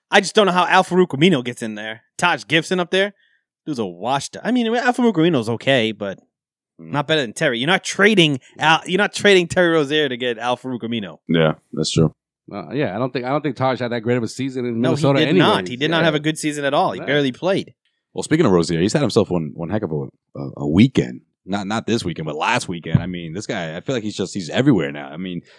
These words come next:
Speaker 2: ever since he signed his deal with Puma, it's just like the publicity with, with him. It's just like he's just been in the forefront. I mean, the guy was on stage with Drake at the Garden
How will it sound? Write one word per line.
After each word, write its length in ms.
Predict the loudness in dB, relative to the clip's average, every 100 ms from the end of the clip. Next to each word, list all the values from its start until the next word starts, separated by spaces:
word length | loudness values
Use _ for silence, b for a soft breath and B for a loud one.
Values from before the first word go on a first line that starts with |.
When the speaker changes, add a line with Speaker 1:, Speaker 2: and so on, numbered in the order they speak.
| -6
Speaker 2:
ever 160 | -2
since 160 | -2 -2
he 80 | -4
signed 280 | -2 -2 -2
his 80 |
deal 200 | 4 4
with 140 | 4 2
Puma, 300 | -2 0 -2
it's 160 | -4
just 120 | -6 -4
like 140 | -4
the 80 | -6
publicity 720 | -6 -2 -2 -2 -4 -4 -4 _ _ _ _ -8
with, 240 | -4 -4 -4
with 220 | -4 -4
him. 240 | -4 -6 -6
It's 100 | -6
just 120 | -8
like 100 | -6
he's 80 | -6
just 100 | 0
been 100 | 0
in 60 | 0
the 60 |
forefront. 440 | 0 0 0 -4 -4
I 0 |
mean, 80 |
the 80 | -2
guy 320 | -2 -2 -4 b b -16
was 120 | -10
on 220 | -2 -2
stage 240 | 0 2 2
with 140 | 0
Drake 320 | 2 4 4
at 160 | 2 -4
the 60 | -4
Garden 560 | -4 -4 -6 -8 -16